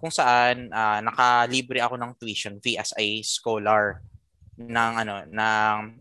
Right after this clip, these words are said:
Estacion Foundation. Ayan. Shout out po sa, ano, ah, yung,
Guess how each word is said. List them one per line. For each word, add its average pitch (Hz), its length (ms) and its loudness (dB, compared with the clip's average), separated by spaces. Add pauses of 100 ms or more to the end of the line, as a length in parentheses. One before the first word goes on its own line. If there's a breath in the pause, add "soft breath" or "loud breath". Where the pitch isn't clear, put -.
Estacion 143 480 0
Foundation. 107 800 0
Ayan. 95 320 -8 (320 soft breath)
Shout 107 320 -2
out 110 160 -8
po 110 80 -12
sa, 101 240 -6
ano, 98 240 -16 (240)
ah, 92 400 -8 (320)
yung, 123 400 -6